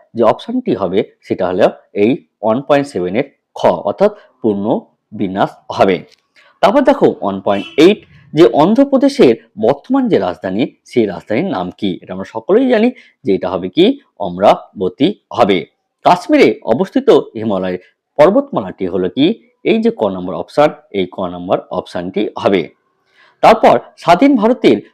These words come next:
প্রথম বহুমুখী নদী পরিকল্পনাটি হলো কি? এই যে ঘ নম্বর অপশন, এই ঘ নম্বর অপশনটি হবে, অর্থাৎ দামোদর উপত্যকা পরিকল্পনা। তারপর দেখো ওয়ান পয়েন্ট ইলেভেন যে ভারতে শু-, শুষ্ক গ্রীষ্মকালে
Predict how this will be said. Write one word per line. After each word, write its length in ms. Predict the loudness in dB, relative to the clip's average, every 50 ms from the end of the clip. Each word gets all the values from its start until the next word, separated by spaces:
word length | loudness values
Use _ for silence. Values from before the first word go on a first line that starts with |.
| _ _
প্রথম 400 | 2 2 2 4 2 2 2 4
বহুমুখী 680 | 4 2 2 2 0 0 -2 0 0 2 2 2 0 -2 -8 _ _ _ -4
নদী 260 | -2 0 2 2 0
পরিকল্পনাটি 880 | 0 0 0 0 0 0 -2 -6 -8 -6 -6 -8 -8 -8 -8 -6 -6 -4
হলো 240 | -2 -2 -2 -2 -2
কি? 240 | -2 -4 -4 -4 -6 _ _ -4
এই 160 | 0 0 2
যে 120 | 4 2 2
ঘ 200 | 0 -2 -6 -4
নম্বর 260 | -4 -2 -2 -2 -2
অপশন, 340 | -4 -6 -8 -6 -6 -6 -6 -6
এই 120 | -6 -6
ঘ 180 | -6 -6 -6 -8
নম্বর 280 | -6 -8 -8 -10 -10
অপশনটি 540 | -10 -10 -12 -14 -14 -16 -16 -14 -8 -6 -4
হবে, 240 | -2 -2 -2 -2 -2
অর্থাৎ 280 | -6 -4 -4 -2 -4 -4 -6 _ _ _ _ _ 0
দামোদর 420 | 2 2 4 4 2 2 2 2 0 -4
উপত্যকা 560 | -10 -12 -14 -14 -12 -10 -4 -2 -2 -2 -2 -4 _ _ _ _ 0
পরিকল্পনা। 720 | 0 0 0 0 -2 -2 -2 -2 -4 -4 -4 -8 -12 -16 _ _ _ _ _ _ _ _ _
তারপর 220 | 2 2 4 4 4
দেখো 220 | 2 2 2 0
ওয়ান 340 | -4 -6 -8 -14 -14 -14 -10
পয়েন্ট 280 | -6 -4 -4 -4 -4 -8 _ _ 2
ইলেভেন 360 | 4 6 6 6 6 4 2 0 -8 -18 _ _ _ 2
যে 80 | 2 2
ভারতে 580 | 4 2 2 2 2 4 2 2 2 2 -2 -8 _ _
শু-, 260 | -6 -4 -4 -4 -4 -6 _ _ _
শুষ্ক 360 | 0 2 2 2 0 0 -2
গ্রীষ্মকালে 640 | 0 2 0 0 0 -2 0 2 2 2 2 0